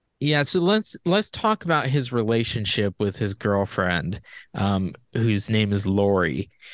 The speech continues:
Lori is not moving in with him, but she is helping him look for an apartment. And it quickly becomes apparent, and then we're reminded over and over again that he wants to sleep together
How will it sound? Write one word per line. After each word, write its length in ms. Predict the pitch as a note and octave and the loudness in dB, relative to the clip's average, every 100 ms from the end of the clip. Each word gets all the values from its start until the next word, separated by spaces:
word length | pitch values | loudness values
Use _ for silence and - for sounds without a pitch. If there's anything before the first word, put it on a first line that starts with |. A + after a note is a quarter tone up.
| - - _ _ _ - - _ | -20 -20 _ _ _ -8 -8 _
Lori 580 | - C#3 D3 F#3+ A#3+ A3 | 0 2 4 4 4 4
is 140 | D3+ C3 | 4 2
not 380 | B2+ C#3 C#3 | 4 2 2
moving 380 | C3+ C3+ A#2+ A2 | 2 2 2 2
in 180 | A2+ G#2+ | 0 2
with 160 | F#2+ - | 0 0
him, 360 | F#2 E2 - - | -2 -2 -6 -6
but 160 | - C3 | -2 0
she 220 | - D3+ | 2 2
is 160 | D#3+ D3+ | 2 2
helping 420 | C#3 C3 C3+ A#2+ | 0 0 0 0
him 220 | A#2+ A2 | 0 2
look 180 | A2 G#2+ | 0 0
for 180 | - G#2+ | -2 -2
an 80 | G2+ | -2
apartment. 600 | - A#2 A2 F#2+ F2 - _ - - - | 0 0 0 -4 -8 -10 _ -20 -20 -6
And 380 | C3 B2 B2 A#2 - _ _ _ | 0 2 2 0 -6 _ _ _
it 240 | D3 D3 - | -2 -2 -2
quickly 500 | G2+ G3+ - G3+ F3 | 0 0 2 2 2
becomes 480 | C#3+ A#2+ C#3+ B2+ A2+ | 2 0 0 0 -4
apparent, 720 | G#2 - C#3+ A#2+ G#2 F#2 - | -4 0 2 2 2 -2 -2
and 180 | A#2+ B2 | -2 2
then 120 | C3 | 2
we're 200 | B2 B2 | 2 2
reminded 720 | A#2+ A#2+ A2+ B2 B2+ B2+ A2 G#2 | 4 2 2 2 2 0 0 0
over 380 | A#2 B2 A#2 A2+ | 0 0 0 0
and 80 | G#2+ | 2
over 340 | A#2 B2 A#2 | 2 2 2
again 560 | G#2+ G2 G2+ F#2+ F#2+ F#2 - - - | 0 0 0 0 0 -2 -8 -20 -4
that 420 | A#2 A2+ G#2+ G#2 - _ _ - | 0 2 2 0 -4 _ _ -8
he 260 | - F3 F3 | -2 2 2
wants 460 | D3+ C#3+ B2+ - | 2 2 0 -2
to 100 | B2+ | -2
sleep 400 | G#2 D3 D3 C3+ | -2 0 0 0
together 720 | - A#2 G#2+ G2+ G2+ F#2+ F#2+ | -2 0 0 2 2 2 0